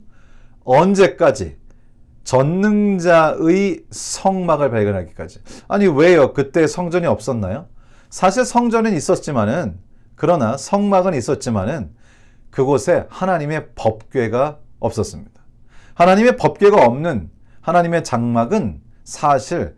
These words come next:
성소라고 할 수 없죠. 하나님께서 임재하지 않으신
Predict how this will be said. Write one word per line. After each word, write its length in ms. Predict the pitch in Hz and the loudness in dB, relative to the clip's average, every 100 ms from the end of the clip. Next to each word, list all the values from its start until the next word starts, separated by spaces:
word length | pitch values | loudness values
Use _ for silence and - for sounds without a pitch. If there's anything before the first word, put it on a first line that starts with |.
| - | -18
성소라고 600 | - 190 202 202 156 117 | -8 -4 -4 -2 -2 -2
할 120 | 135 | -4
수 140 | 147 175 | -4 -6
없죠. 500 | 170 135 87 - - - - - - | -6 -8 -8 -10 -18 -20 -20 -20 -20
하나님께서 500 | - 180 202 196 190 | -2 2 2 0 0
임재하지 720 | 180 160 180 175 190 170 180 180 | 2 2 0 4 4 4 0 -4
않으신 760 | 113 123 175 165 - 208 135 | 0 0 0 -4 -2 0 0